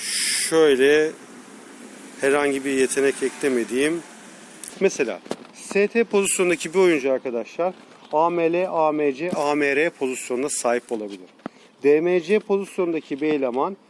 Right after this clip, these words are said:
M C veya D C pozisyonunu, mevkisini geliştirebilirsiniz. D L için D C veya M L pozisyonunu, yani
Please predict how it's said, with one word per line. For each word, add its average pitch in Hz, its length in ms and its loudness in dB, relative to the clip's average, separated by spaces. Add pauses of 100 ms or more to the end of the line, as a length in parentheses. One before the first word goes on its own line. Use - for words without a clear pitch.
(220)
M 147 340 2
C 190 340 -4 (120)
veya 143 420 0
D 135 220 2
C 170 200 0
pozisyonunu, 151 800 -4 (340)
mevkisini 143 600 0
geliştirebilirsiniz. 127 920 -2 (720)
D 143 260 4
L - 0 -
için 226 520 0 (460)
D 151 280 4
C 202 360 0 (280)
veya 156 340 4
M 147 360 2
L 214 160 4
pozisyonunu, 139 720 -6 (100)
yani 151 320 2